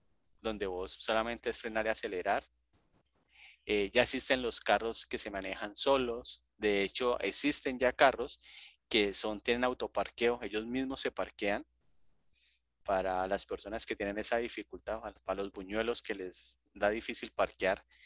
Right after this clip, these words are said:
Por ejemplo, los carros que ya tienen, eh, el sistema de arranque en subida, que los que hemos manejado carros saben que arrancar en subida es algo complejo porque el carro tiende a devolverse. Y ya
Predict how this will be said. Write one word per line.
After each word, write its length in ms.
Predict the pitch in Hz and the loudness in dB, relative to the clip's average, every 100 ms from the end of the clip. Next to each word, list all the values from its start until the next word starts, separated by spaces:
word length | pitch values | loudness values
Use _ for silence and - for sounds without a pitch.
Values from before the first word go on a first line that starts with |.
| - - - | -20 -8 -2
Por 100 | 117 | 0
ejemplo, 220 | 110 135 | 0 0
los 200 | 123 - | 2 2
carros 420 | - 110 123 - | 6 6 4 0
que 120 | - | 0
ya 140 | 104 98 | 0 0
tienen, 380 | 117 123 131 - | 0 -2 -2 0
eh, 320 | 107 104 104 | 2 4 2
el 440 | 104 98 95 92 92 | 0 -4 -8 -10 -8
sistema 460 | - - 113 110 | -2 0 2 4
de 80 | 127 | 6
arranque 400 | 107 107 107 - | 6 4 -2 -2
en 80 | 123 | -2
subida, 540 | - 107 98 98 107 - _ _ _ _ _ - | -2 -4 -4 -4 -4 -6 _ _ _ _ _ -6
que 160 | 113 | -4
los 200 | 107 107 | -2 -2
que 120 | - 101 | 0 0
hemos 200 | 110 127 | 0 0
manejado 420 | 131 117 101 104 | 2 2 4 4
carros 360 | - 117 120 - | 4 2 2 2
saben 240 | 113 120 - | 2 2 0
que 200 | 110 101 | 0 2
arrancar 420 | 95 101 - 101 | 2 2 0 0
en 100 | 117 | 0
subida 360 | - 95 98 | -6 -4 -2
es 120 | 101 117 | 0 2
algo 560 | 110 110 113 110 101 | 0 0 -2 -2 -6
complejo 480 | - 98 - 107 110 | -10 -10 -4 -2 0
porque 220 | 123 - | -2 -4
el 80 | 101 | -6
carro 240 | - 95 104 | -4 -6 -6
tiende 260 | 113 107 | -4 2
a 60 | 110 | 2
devolverse. 640 | 107 90 85 87 - 156 - _ _ _ _ _ _ _ _ _ _ _ | 2 -2 -6 -6 -6 -8 -10 _ _ _ _ _ _ _ _ _ _ _
Y 200 | 107 101 | -8 0
ya 480 | 104 98 101 101 | 4 6 8 6